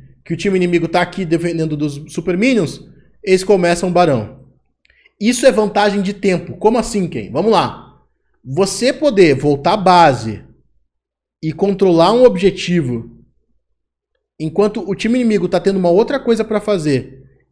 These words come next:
e eles vão demorar mais pra chegar lá do que você,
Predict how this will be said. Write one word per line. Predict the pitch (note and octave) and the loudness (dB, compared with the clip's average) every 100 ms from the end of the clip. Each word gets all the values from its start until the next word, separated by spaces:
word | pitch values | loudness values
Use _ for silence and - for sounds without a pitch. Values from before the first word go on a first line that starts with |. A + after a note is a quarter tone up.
| _ | _
e | D#3+ F3+ | 0 2
eles | F#3+ E3+ | 2 0
vão | F#3+ F#3 | -2 2
demorar | G3 F#3+ F#3 F#3+ A#3+ | 2 2 2 2 0
mais | D4+ C4 B3 C#4 D#4 - | 0 0 0 2 2 0
pra | - A#3+ | -2 -2
chegar | A3+ A3+ F#3+ F#3 | 0 0 2 2
lá | D#3 D#3+ | 4 2
do | E3 | -2
que | D#3+ | -8
você, | D3+ C3+ - F3+ A3 - - | -8 -8 0 4 4 0 -12